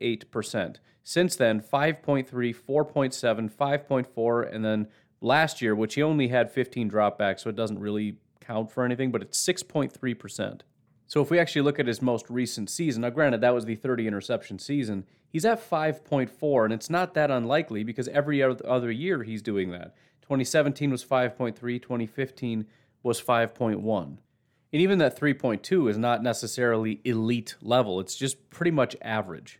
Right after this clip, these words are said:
Three point two would put him tied for twenty-first worst, um, out of forty-two. It's actually exactly twenty-first best also. So it's, it's right smack dab in the middle. So at his best,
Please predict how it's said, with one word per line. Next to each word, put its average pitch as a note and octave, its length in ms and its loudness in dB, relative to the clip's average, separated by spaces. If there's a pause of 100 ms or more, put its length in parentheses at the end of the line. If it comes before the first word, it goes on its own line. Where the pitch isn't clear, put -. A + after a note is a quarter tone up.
(460)
Three D#3+ 180 2
point D#3+ 300 0
two D3+ 180 2
would C3 160 2
put C3+ 160 0
him A#2 260 0
tied B2+ 360 -2
for A#2 200 0
twenty-first B2 1000 -2 (120)
worst, G#2 640 -2 (360)
um, G#2 300 -2
out G#2+ 160 0
of G#2+ 140 -4
forty-two. G#2 720 -4 (480)
It's - 80 -4
actually B2 240 2
exactly A2 440 0
twenty-first A2 800 -2
best A2 300 2
also. A2 420 -4
So G2 140 -14
it's, - 220 -12
it's - 240 -16
right B2 500 2
smack A#2 460 -2
dab A2 240 2
in G2 100 -2
the G2 60 -4
middle. G2 260 -4
So C3 160 -2
at C3+ 240 2
his C3+ 240 -4
best, B2 540 0